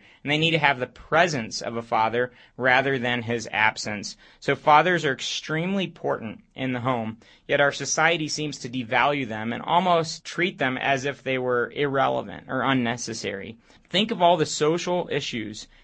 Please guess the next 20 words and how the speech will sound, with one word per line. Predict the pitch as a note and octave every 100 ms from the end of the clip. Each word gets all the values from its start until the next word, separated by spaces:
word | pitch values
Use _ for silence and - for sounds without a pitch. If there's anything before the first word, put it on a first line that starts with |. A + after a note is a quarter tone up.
| _
that | C3
would | C3+
be | B2+ C3+
completely | C3 C3 - D3+ F3 D#3 E3+
resolved | D3+ C3+ C3+ C3 A2+ G#2 G2+ -
if | - A#2
dads | C3 B2+ B2+ A#2+
would | A2
just | B2 -
step | - - C#3 D3+
up | B2 B2+ - - - -
and | A#2
be | A#2 C3
the | C3
dads | A2+ A2+ A2 A#2 A2+
that | - A2+
we're | B2+
supposed | A#2 A2 A#2 A#2
to | A#2+
be, | D#3 A2+